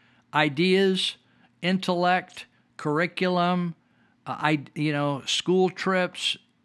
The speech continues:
Uh, they have some athletic fun together. They get together once a week on Wednesdays,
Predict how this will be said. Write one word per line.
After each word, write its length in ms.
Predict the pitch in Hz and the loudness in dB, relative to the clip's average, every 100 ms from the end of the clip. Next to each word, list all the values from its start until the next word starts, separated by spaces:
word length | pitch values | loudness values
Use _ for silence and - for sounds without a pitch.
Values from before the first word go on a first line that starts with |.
| - | -8
Uh, 280 | 143 139 | -6 -4
they 220 | 131 139 143 | -4 -4 -4
have 240 | 143 135 | -4 -4
some 400 | - 127 123 107 - | -6 -4 -6 -8 -8
athletic 640 | 135 131 156 180 175 - | -8 -6 -2 0 -2 -6
fun 360 | - 175 170 175 | -8 -4 -2 -2
together. 520 | 151 156 170 170 170 | -6 -4 -2 0 -2
They 140 | 147 131 | -4 -4
get 180 | 156 | -4
together 400 | 151 147 160 156 | -4 -2 0 0
once 260 | 143 156 147 | 0 -2 -2
a 60 | 135 | -2
week 220 | 156 147 | -2 -4
on 180 | 127 123 | -6 -4
Wednesdays, 680 | 165 180 - 175 175 165 | -4 -4 -4 -2 -2 -6